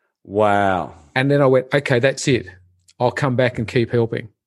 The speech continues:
Speaker 1: Yeah, nice. It's a
Speaker 2: Because
Speaker 1: great thing.
Speaker 2: it's not about me. It's about he's learnt something. That's what doctor means in Latin, uh, to, to teach. It's not to care for, it's not to operate, it's not to do any, not to make money, not to any of that. It's to teach. So
Speaker 1: Right.
Speaker 2: he,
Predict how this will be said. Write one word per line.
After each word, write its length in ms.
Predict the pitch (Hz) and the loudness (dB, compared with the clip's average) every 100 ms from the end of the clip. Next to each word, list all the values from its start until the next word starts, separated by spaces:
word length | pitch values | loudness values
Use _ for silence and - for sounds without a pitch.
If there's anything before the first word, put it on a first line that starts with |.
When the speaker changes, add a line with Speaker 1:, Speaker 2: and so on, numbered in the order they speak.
| _ | _
Speaker 1:
Yeah, 320 | 104 104 95 90 | -4 0 0 -2
nice. 400 | 95 92 80 - | -4 -4 -6 -4
It's 100 | 139 | -6
a 40 | |
Speaker 2:
Because 300 | - 143 123 | -2 -2 0
Speaker 1:
great 160 | 95 - | -4 -8
thing. 140 | 76 - _ _ _ _ - | -20 -20 _ _ _ _ -6
Speaker 2:
it's 240 | 143 - | -6 -2
not 200 | 160 165 | 0 0
about 300 | 127 135 120 | 0 -2 -2
me. 220 | 123 156 117 | 0 0 0
It's 160 | - | -2
about 320 | 117 120 123 123 | -2 0 0 -2
he's 420 | 151 151 - - | -2 -2 -6 -6
learnt 380 | 120 143 160 139 | 0 2 0 -2
something. 640 | 110 110 - 120 139 156 _ | -4 -4 -6 -6 -8 -12 _
That's 160 | 156 - | -4 0
what 160 | 156 117 | -2 2
doctor 280 | 127 - 113 | -2 0 0
means 280 | 117 107 98 | 2 0 -2
in 140 | 98 | -2
Latin, 380 | 120 - 95 101 | -2 -2 -8 -8
uh, 80 | 110 | -8
to, 120 | - 123 | -6 -8
to 180 | - | -8
teach. 360 | 117 151 - - | -2 0 0 -6
It's 160 | - 127 | -4 -2
not 160 | - | -2
to 80 | - | -4
care 240 | - 117 113 | 0 0 0
for, 220 | - 107 | 0 -4
it's 140 | - | -2
not 180 | 113 - | -4 -2
to 120 | 104 | 0
operate, 360 | 104 - 107 104 | 0 0 0 0
it's 140 | - 110 | -2 -6
not 120 | - | -6
to 80 | 107 | -4
do 180 | 104 | 0
any, 80 | 120 | 0
not 160 | 110 110 | -2 -4
to 80 | 110 | 0
make 220 | 98 - | -2 0
money, 260 | 101 110 | -2 0
not 180 | 104 123 | 0 0
to 100 | - | 0
any 160 | 113 127 | 2 2
of 80 | - | 0
that. 160 | - - - - - | -2 -4 -20 -20 -10
It's 200 | 113 - | -8 -8
to 340 | - 113 110 110 _ _ _ _ _ _ _ _ - | 0 2 2 0 _ _ _ _ _ _ _ _ -8
teach. 320 | - - - _ - - - - | -2 -2 -4 _ -20 -20 -20 -4
So 120 | 131 | -2
Speaker 1:
Right. 80 | 120 | 2
Speaker 2:
he, 280 | 214 180 | 2 0